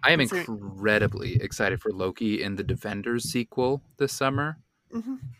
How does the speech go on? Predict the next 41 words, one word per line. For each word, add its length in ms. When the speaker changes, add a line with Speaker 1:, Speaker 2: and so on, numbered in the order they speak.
Speaker 1:
I 60
don't 80
know 60
if 100
you 100
read 220
the 120
little 200
short 300
story 260
lead 240
into 240
that, 400
where 320
Loki 580
talks 320
about 320
gender 360
identity, 680
and 220
then 160
basically 480
is 80
like, 200
"I'm 160
gonna 200
be 120
Doctor 420
Who 260
of 100
comics 480
for 140
the 80
next 240
little 180
while," 420
and 120
walks 240
through 160
a 40
portal, 500